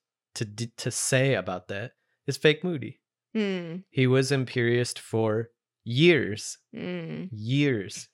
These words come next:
Speaker 1: he was Imperius. And he says, like, you, you can fight against it, and it takes a sh-,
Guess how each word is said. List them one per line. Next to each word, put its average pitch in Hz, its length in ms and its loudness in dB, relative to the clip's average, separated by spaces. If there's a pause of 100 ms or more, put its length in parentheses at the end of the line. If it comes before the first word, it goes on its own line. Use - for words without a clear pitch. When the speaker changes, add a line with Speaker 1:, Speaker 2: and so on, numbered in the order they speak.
Speaker 1:
he 117 160 0
was 104 200 0
Imperius. 104 560 -8 (680)
And 113 120 0
he 104 80 -2
says, 120 400 -2
like, 98 380 -4
you, 110 320 -4
you 113 160 -6
can 107 180 -6
fight 107 280 -2
against 110 420 -4
it, 107 160 0
and 101 100 -4
it 101 140 -6
takes 107 320 -4
a 101 60 -10
sh-, - 120 -12